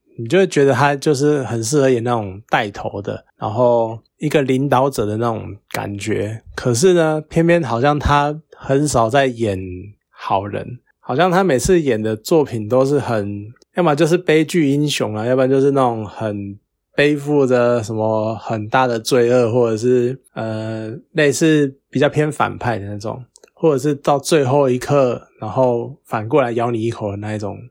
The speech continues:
角色。我好像没有看他演什么站在，就是比较正义或者是正-，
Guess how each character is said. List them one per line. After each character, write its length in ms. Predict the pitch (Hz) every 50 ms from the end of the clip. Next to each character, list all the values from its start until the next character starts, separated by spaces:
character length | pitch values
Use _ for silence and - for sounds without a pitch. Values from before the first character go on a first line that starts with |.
| _ _
角 200 | - 127 110 107 107
色。 280 | - - 123 127 127 123
我 40 | 123
好 200 | - - 131 131
像 120 | 165 180
没 120 | 180 175 175
有 100 | 156 139
看 160 | 156 160 151
他 160 | 143 147 147
演 180 | 143 131 127 127
什 140 | 117 120
么 400 | 110 104 104 101 101 101 98 101 - _ _ -
站 240 | - 160 147 143
在， 260 | 131 - 151 139 135 135 123 117 113 107 - _ _ _ - - - - - - -
就 100 | - 127
是 220 | 117 135 131 127
比 100 | 110 117
较 240 | 117 127 123 123 120 113 - -
正 280 | - - 139 123 120
义 220 | 120 123 131 123 113
或 140 | 107 120 117
者 80 | 113
是 180 | 113 123 123 117
正-， 320 | 110 - 135 123 117 -